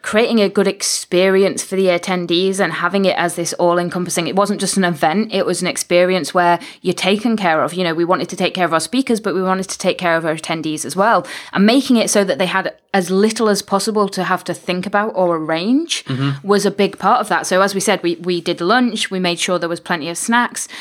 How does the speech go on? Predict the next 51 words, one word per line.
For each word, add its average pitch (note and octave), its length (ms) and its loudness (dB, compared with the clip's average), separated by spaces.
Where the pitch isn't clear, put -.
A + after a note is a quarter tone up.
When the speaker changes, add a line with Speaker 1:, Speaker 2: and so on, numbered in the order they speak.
Speaker 1:
Even A3+ 240 4
at F#3+ 80 -2
the G3+ 140 -2
evening F#3 260 0
social, G#3 500 2
we G3+ 200 -2
had F3 200 -2
food G3 380 -4
there F#3+ 220 2
that G#3+ 120 -2
was G3 100 -2
all F#3 160 0
paid F#3+ 360 -4
for G3 320 0
and, F3+ 160 -4
and E3+ 120 -6
things E3+ 200 -8
like D3 80 -2
that. F#3+ 160 -2
So - 80 2
Speaker 2:
Yeah, A#2+ 180 2
Speaker 1:
people A#2+ 140 2
Speaker 2:
it's - 120 -2
Speaker 1:
didn't G#3 260 0
have F#3 180 0
Speaker 2:
free G#3+ 80 0
Speaker 1:
to G3+ 100 0
Speaker 2:
drinks. C#3+ 300 2
Speaker 1:
think G#3+ 140 0
about F3+ 260 0
anything. G#3 580 -4
Speaker 2:
Yeah. C3 200 0
Speaker 1:
And, F#3 300 -4
and G3 280 -2
that D4+ 260 2
worked B3+ 200 0
really G#3+ 200 2
well G3 200 2
for G#3 100 -6
just F#3+ 200 -8
helping G3 520 -2
create F#3 320 2
that G3+ 140 2
experience, F3+ 560 0
making F#3+ 340 0
attendees F3+ 520 -2
feel, E3+ 440 0
feel E3+ 420 -2
taken E3+ 340 -4
care E3 320 -2
of. B3 220 0